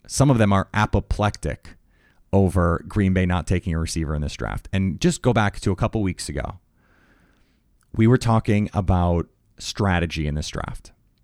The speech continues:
And I said, either get a receiver early or don't bother.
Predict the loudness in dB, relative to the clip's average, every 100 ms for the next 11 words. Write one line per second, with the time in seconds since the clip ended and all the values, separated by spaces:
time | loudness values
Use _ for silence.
0 | _ _ -20 _ -10 0 2 2 2 2
1 | 2 2 -2 0 2 2 0 0 2 0
2 | 0 -2 0 0 0 0 -4 -8 -14 _
3 | _ _ _ _ _ _ _ _ _ -4
4 | -2 0 0 0 0 -6 _ _ _ _
5 | _ -10 -8 -10 -16